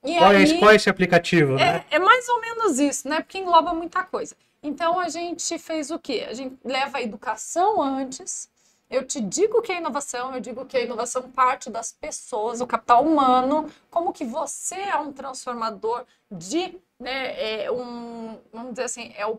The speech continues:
Speaker 1: papel principal nessa transformação. E quais são as ferramentas pra você inovar? E aí isso foi se criando uma proporção enorme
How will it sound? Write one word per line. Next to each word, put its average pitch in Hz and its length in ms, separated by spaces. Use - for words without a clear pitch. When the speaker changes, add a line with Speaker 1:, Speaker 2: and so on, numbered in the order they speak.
Speaker 1:
papel 285 520
principal 285 680
nessa 240 320
transformação. 208 880
E 427 260
quais 320 180
são 370 140
as - 180
ferramentas 359 1040
pra 269 180
você 240 340
inovar? 196 480
E 277 120
aí 294 280
isso 277 220
foi 254 300
se - 140
criando 226 340
uma 233 560
proporção 240 1000
enorme 254 580